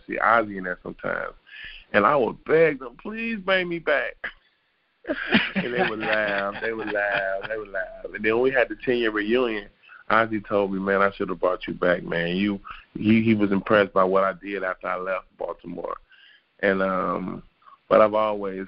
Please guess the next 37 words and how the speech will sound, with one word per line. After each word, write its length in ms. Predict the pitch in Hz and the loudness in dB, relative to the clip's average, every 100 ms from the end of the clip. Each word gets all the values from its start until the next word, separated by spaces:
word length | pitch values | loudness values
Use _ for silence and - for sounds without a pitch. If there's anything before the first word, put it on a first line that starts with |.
| - | -8
come 160 | 98 92 | -8 -8
back 180 | 90 | -10
to 60 | - | -8
Baltimore. 500 | 87 90 87 87 90 | -2 0 -2 -4 -2
I 40 | |
like 200 | 92 90 | 0 0
Baltimore. 420 | 90 90 - 92 87 | 2 0 0 0 0
I 40 | |
like 220 | 87 82 | 0 -4
D 180 | 92 90 - | -4 -4 -2
C. 300 | 98 92 92 | -2 0 2
I 80 | 92 | 2
like 180 | 92 - | 2 0
to 80 | |
go 160 | - 90 | 2 2
to, 80 | 95 | 4
um, 480 | 92 90 92 90 - _ - - _ - | 2 2 0 -2 -6 _ -20 -20 _ 2
um, 640 | 87 82 80 73 73 - - - 82 | 4 6 4 2 -2 -6 -10 -8 4
Georgetown. 920 | 104 101 98 - 101 95 92 92 95 | 8 8 6 0 -2 0 -2 -6 -8
So 160 | 92 92 | -2 0
I 100 | 107 - | 0 0
still 220 | 120 113 | -4 -2
go. 140 | 104 101 | -2 -2
I 100 | 120 | -2
still, 260 | - 110 113 - _ - | -4 -4 -6 -14 _ -10
I 140 | 113 - | -8 -2
still 160 | 143 | 0
go 140 | 113 113 | 4 2
to 60 | |
Baltimore 500 | 107 95 92 - 92 | 4 2 2 -2 -6
at 60 | 90 | -4
least 180 | 92 95 | -6 -6
once 200 | 92 92 | -8 -8
or 60 | 95 | -12
twice 320 | - 85 82 | -2 -2 -2
a 60 | 90 | -2
year. 320 | 90 87 | -2 -2